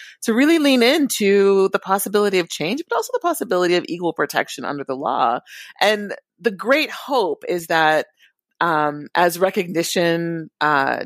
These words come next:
dawns, there will also be a real firm, uh, commitment to accountability and to transparency, uh, in that process. But, but yeah, I think it's still early days. Um, nothing else, uh, from what I've said is, is springing to the top of my head right now, though.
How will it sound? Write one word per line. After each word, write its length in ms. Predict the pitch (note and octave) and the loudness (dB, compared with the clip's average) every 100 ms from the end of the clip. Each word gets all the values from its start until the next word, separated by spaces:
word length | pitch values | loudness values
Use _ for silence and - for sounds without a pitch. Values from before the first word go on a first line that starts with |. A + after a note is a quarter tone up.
| D#3 | -2
dawns, 460 | D3+ C#3+ A#3+ D#4+ | -2 0 -2 -2
there 100 | A#3+ | -2
will 140 | E3+ D#3+ | 0 2
also 400 | D3+ D#3 - D#3 | 2 2 0 -2
be 440 | D3 C#3+ C#3+ D3 - - _ | -2 -4 -4 -6 -12 -20 _
a 80 | E3 | -6
real 680 | D#3 D3 E3 D#3+ D3+ D3+ D3 | -6 -6 0 2 4 2 -2
firm, 800 | - - F3 E3+ D#3+ D3+ D3 D3+ - | -10 -8 0 2 4 2 0 -2 -2
uh, 280 | C#3+ C#3+ C3 - | 0 0 0 -2
commitment 500 | E3 E3 - D3+ D3 | -6 -2 -2 -2 -4
to 80 | D3 | -4
accountability 720 | - D3+ C#3+ D3 D3 D3+ D3 | -2 -2 0 2 2 2 0
and 80 | D#3+ | -2
to 80 | C#4+ | -4
transparency, 1000 | - F4+ - C3 C3 B3 - - - _ - - _ - | -4 -4 -4 -4 -4 -6 -8 -8 -12 _ -20 -20 _ -2
uh, 180 | D3 - | 0 0
in 100 | D#3+ | 2
that 180 | D#3 - | 2 0
process. 540 | C#3 D3+ - C#4 C4+ - | -4 -4 -4 -4 -4 -2
But, 300 | D#3+ D3 D3 _ - | 0 0 -2 _ -8
but 140 | F3 | -4
yeah, 240 | E3 D#3 D3 | 2 4 4
I 100 | D#3 | 2
think 160 | A3+ | -2
it's 140 | A#3+ - | -6 -4
still 260 | - B3+ | -2 0
early 300 | F3 E3+ D#3 | 2 0 0
days. 500 | D3+ C#3+ D3+ D3 D#3 - - _ - | -2 0 0 -2 -6 -18 -20 _ -8
Um, 320 | D3 D3+ D#3 | -4 -4 -2
nothing 240 | F#3+ A3+ G3 | -2 0 0
else, 340 | E3+ - - - | 0 -2 -10 -4
uh, 460 | D3 D3+ D3 C#3+ A#2+ - _ _ _ - | 2 4 4 4 0 -4 _ _ _ -8
from 100 | E3+ | -2
what 100 | D3+ | 0
I've 140 | D3+ | 0
said 180 | - D3 | -2 -2
is, 240 | D3 - - | -2 -6 -12
is 120 | - | -12
springing 340 | - D#3+ D#3 | -8 -8 -8
to 80 | D3 | -10
the 60 | D3+ | -8
top 160 | C#3+ | -8
of 60 | D3 | -6
my 80 | C3+ | -8
head 180 | C3+ | -8
right 160 | C3+ A#2+ | -8 -10
now, 180 | C3+ C#3+ | -12 -12
though. 260 | C#3+ D3 | -14 -16